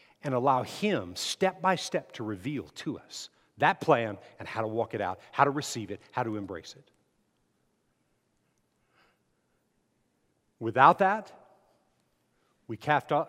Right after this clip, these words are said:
we cast off restraint and we become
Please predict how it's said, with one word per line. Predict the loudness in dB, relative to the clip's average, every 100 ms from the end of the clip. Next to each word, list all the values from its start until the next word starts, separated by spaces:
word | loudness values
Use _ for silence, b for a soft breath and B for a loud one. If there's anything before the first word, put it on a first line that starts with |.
| -6
we | -10
cast | 0 0 2
off | -2 -2
restraint | -4 -6 -8 -8 -12 -20 _ _ _ _
and | -8 -4
we | -4
become | -6 -10 -4 -2 0 -2 -6